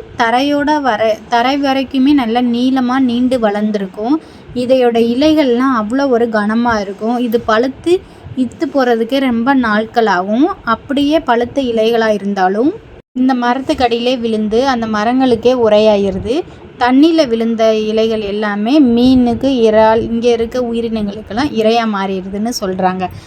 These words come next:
படத்துல மட்டுமே பார்த்து ரசிச்சக்கூடிய இடத்த இங்க பார்த்ததுல ரொம்பவே சூப்பரா இருந்துச்சு. அவ்வளோ ஒரு அழகான காட்டுக்குள்ள இந்த போட்டிங் போறது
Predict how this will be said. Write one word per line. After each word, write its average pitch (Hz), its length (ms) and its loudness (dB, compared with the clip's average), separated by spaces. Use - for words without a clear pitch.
படத்துல 311 380 2
மட்டுமே 254 420 0
பார்த்து 220 420 -6
ரசிச்சக்கூடிய 220 760 -6
இடத்த 208 400 -2
இங்க 254 260 2
பார்த்ததுல 233 640 0
ரொம்பவே 220 540 2
சூப்பரா 226 460 -2
இருந்துச்சு. 202 560 -6
அவ்வளோ 277 380 2
ஒரு 240 160 2
அழகான 247 720 -2
காட்டுக்குள்ள 208 580 -6
இந்த 233 220 -2
போட்டிங் 240 540 -2
போறது 208 360 -4